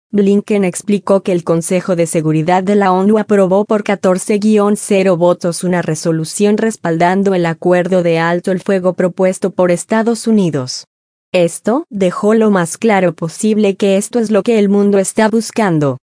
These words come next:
Según Blinken, la respuesta de Hamas será crucial para determinar si quieren realmente la paz y cuidar a su población.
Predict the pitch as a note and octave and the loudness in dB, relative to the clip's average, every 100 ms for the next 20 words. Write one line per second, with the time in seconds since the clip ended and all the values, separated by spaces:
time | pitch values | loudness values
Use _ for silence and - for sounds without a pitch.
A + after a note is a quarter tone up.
0 | _ _ _ _ - - F#3+ G3 A3+ A3 | _ _ _ _ -6 -2 0 2 2 4
1 | G#3 G3+ D#3 C#3 D#3+ F#3+ C#4+ _ - G#3 | 2 2 0 0 0 0 -2 _ -2 0
2 | F#3+ F#3 - G3 F#3+ - G3 F#3+ F#3+ F3+ | 0 -4 -2 0 0 -2 -2 0 0 -2
3 | - G3+ F#3 F3+ E3+ D#3+ - F#3+ G3 F3+ | -4 -2 -2 -2 -4 -4 0 0 0 -2
4 | D#3+ D#3 D3+ F3 E3 F3 F#3 F#3+ - G3 | -2 -2 -2 -4 0 0 0 0 -2 -4
5 | - F#3 F#3 F3+ F#3 F3+ E3+ E3+ F3 F3 | -2 -2 -2 0 0 2 0 0 -2 0
6 | F#3+ E3+ F3+ F#3 D4+ - - A3+ - F3 | 0 0 0 -2 -2 -10 -4 -2 0 -2
7 | F3+ F#3 G3 E3+ G3+ - G3 G3+ F#3+ - | 2 2 0 -2 -2 0 2 2 0 -2
8 | F#3 C3+ | 0 0